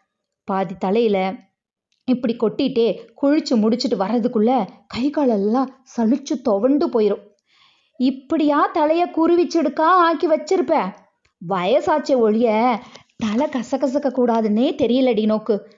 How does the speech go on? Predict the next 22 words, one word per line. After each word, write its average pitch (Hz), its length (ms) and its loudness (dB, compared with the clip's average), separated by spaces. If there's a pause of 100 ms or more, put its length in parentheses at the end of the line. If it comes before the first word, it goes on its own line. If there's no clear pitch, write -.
(120)
அப்படின்னு 196 400 -4
அம்மா 233 320 0
கிட்ட 254 240 -4
வசவு 247 360 -2
வாங்கி 208 340 -2
கட்டிக்கிட்டது 190 420 -4
ஞாபகம் 220 460 0
வந்துச்சு. - 380 -10 (360)
பாண்டி 285 480 0
ஆடுறப்ப 208 680 -2 (300)
முன்னால 247 440 2
வந்து 226 640 0 (280)
பொத்து 220 360 0
பொத்துன்னு 233 480 0
சடை 262 280 0
விழும். 254 320 0 (380)
பின்னுக்கு 277 260 2
எடுத்து 208 360 0
தள்ளி 226 320 0
போட்டாலும் 208 540 0
முன்னாடி 269 200 4
வந்துரும். 247 380 2